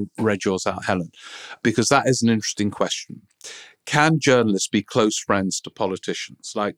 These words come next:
Danny Finkelstein, the Times columnist, is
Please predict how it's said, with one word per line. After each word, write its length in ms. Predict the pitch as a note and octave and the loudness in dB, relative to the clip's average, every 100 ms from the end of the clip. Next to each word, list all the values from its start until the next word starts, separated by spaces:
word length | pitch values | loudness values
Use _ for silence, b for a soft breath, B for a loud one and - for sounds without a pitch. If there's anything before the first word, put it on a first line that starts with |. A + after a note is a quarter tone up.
| _ - | _ 0
Danny 260 | C3+ B2 | 2 2
Finkelstein, 560 | - A2 - - F#2+ F#2 | 0 -4 -4 -6 -4 -6
the 80 | F2+ | -6
Times 380 | A#2+ G#2+ G#2 - | -2 -2 -2 -2
columnist, 520 | G2 F2+ F2 - - B B - | -2 -2 -8 -12 -14 B B -10
is 180 | G#2 | -10